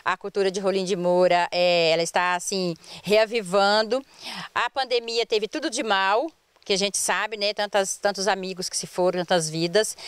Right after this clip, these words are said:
mas também ela trouxe essa, esse despertar pra necessidade da cultura. As pessoas sentiram muita necessidade de cultura,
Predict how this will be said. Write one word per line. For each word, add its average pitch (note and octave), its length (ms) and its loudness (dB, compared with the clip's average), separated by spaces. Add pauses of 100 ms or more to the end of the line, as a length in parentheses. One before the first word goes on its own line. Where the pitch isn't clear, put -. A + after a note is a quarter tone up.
(260)
mas G3 280 0
também A3 240 0
ela A#3 180 0
trouxe G#3+ 580 2
essa, G3+ 680 2
esse G3 200 0
despertar G#3 760 2
pra G3+ 160 0
necessidade G#3+ 560 -2
da F#3+ 100 -2
cultura. F3+ 500 -2 (160)
As - 140 -6
pessoas G3 260 -2
sentiram G3 300 0
muita A#3+ 400 -2
necessidade G3 500 0
de D#3+ 80 -8
cultura, D#3+ 400 -2